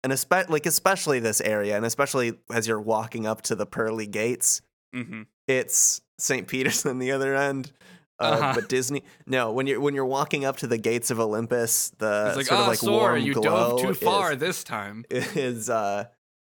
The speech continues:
Speaker 1: I don't know, it's very pretty. Anyway, we go
Speaker 2: Yeah.
Speaker 1: there.
Speaker 2: Good looking game.
Speaker 1: Sora says, "Is this Olympus?" And,
Speaker 2: Goo-,
Speaker 1: uh,
Speaker 2: Goo-, Goofy says, "Gosh, that's ama-, or, gosh, it's amazing."
Speaker 1: and the typical Olympus Coliseum music from the previous games is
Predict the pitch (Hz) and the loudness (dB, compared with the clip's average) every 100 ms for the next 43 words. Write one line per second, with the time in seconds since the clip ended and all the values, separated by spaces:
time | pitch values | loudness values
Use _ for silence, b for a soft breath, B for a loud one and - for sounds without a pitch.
0 | _ 87 113 127 110 - 107 104 123 120 | _ -2 0 0 0 -2 -4 -2 0 0
1 | 110 110 104 82 - - 127 113 90 98 | -2 -2 -4 -4 -10 -2 0 0 -2 -4
2 | - _ 110 113 127 127 87 69 113 117 | -6 _ -8 0 0 0 -2 -2 -4 -8
3 | _ _ _ - 190 127 117 - 120 131 | _ _ _ -8 -8 -8 -12 -14 -12 -10
4 | 131 110 - _ _ _ _ _ - 135 | -12 -14 -20 _ _ _ _ _ -2 2
5 | 127 120 - 113 113 113 - 208 - 180 | 2 2 2 2 2 0 2 4 6 4
6 | 135 139 175 240 233 - - b b _ | 2 2 2 2 4 2 2 b b _
7 | _ _ _ _ - 107 107 110 110 - | _ _ _ _ -6 -4 -2 -4 -8 -4
8 | 110 104 90 127 127 113 _ 131 123 120 | -2 0 -2 -6 -12 -14 _ -8 -8 -10
9 | 117 117 139 165 247 269 - 220 294 - | -8 -10 -4 -2 -2 -4 -2 -2 0 -4
10 | 143 - 131 113 - 151 190 196 - 226 | -6 -4 -4 -4 -6 -2 0 -2 -2 -4
11 | 277 175 226 339 226 98 87 - 120 120 | -2 -2 -2 -2 -2 -6 -10 -4 -2 0
12 | 120 120 117 110 - _ - 131 131 123 | 0 0 0 -2 -4 _ -2 0 2 2
13 | 113 110 110 113 110 107 - 107 107 - | 2 2 2 0 0 -2 0 0 2 2
14 | 113 113 113 120 - 107 104 113 110 117 | 2 2 2 0 -2 -4 -2 -2 0 0
15 | 117 127 127 127 131 127 - | 2 2 0 0 0 2 0